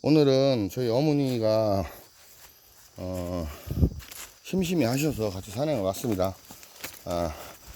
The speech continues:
저는 이렇게 높은 데로 올라가고 어머님은 저기서 내려주셔서 쌀이, 쌀이 굴락입니다.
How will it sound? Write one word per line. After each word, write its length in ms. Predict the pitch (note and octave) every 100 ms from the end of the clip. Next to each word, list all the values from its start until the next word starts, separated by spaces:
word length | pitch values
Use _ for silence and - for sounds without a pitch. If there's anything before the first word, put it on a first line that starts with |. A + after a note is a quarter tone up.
| -
저는 260 | A#2 A#2+ G#2
이렇게 240 | G2+ G2+
높은 260 | G#2 B2 D3+
데로 200 | B2 G#2
올라가고 680 | G#2+ G#2 F#2 B2 F#2+ G2+ A2 - - - - - - - _
어머님은 480 | - A2+ A2+ G2+ F#2+
저기서 240 | F#2 A2 G2
내려주셔서 920 | G#2 G#2+ G2+ A#2 G#2 G2+ G2 F#2+ G2+ - - - - - - - - - - E2+ -
쌀이, 220 | A2+ G2 - - - - - - - - - - - -
쌀이 180 | G#2 G2
굴락입니다. 600 | - G2 F#2 E2+ E2